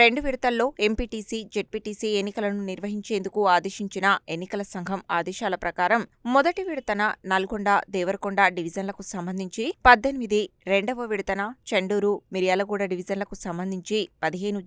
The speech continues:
జెడ్పీటీసీ, ఎంపీటీసీల ఎన్నికలు నిర్వహించేందుకు చర్యలు తీసుకుంటామని తెలిపారు. గ్రామ పంచాయతీ ఎన్నికలలో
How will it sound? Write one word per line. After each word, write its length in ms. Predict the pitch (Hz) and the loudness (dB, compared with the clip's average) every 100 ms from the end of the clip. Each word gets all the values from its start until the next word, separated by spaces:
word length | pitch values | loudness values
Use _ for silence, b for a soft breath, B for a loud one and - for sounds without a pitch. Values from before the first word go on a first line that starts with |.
| - | -6
జెడ్పీటీసీ, 600 | 156 - 185 190 175 240 370 b 262 | -6 -6 -8 -8 -8 -8 -10 b 6
ఎంపీటీసీల 580 | 294 359 320 294 240 214 196 | 6 2 -4 -6 -4 -2 -2
ఎన్నికలు 320 | 190 202 208 196 | -4 -4 -4 -4
నిర్వహించేందుకు 720 | 165 170 202 196 202 180 - 226 - 220 | -6 -6 -6 -4 -6 -4 -6 -6 -4 -2
చర్యలు 300 | 180 202 220 | 0 -2 -8
తీసుకుంటామని 640 | 190 - 202 196 196 190 196 | -12 -10 -10 -4 -4 -4 -6
తెలిపారు. 420 | 185 185 202 208 - _ - | -8 -4 2 2 2 _ 2
గ్రామ 240 | 185 202 202 | 2 2 -4
పంచాయతీ 440 | 202 202 196 196 185 | -6 -6 -6 -6 -2
ఎన్నికలలో 400 | 180 190 208 196 | -4 -2 -4 -2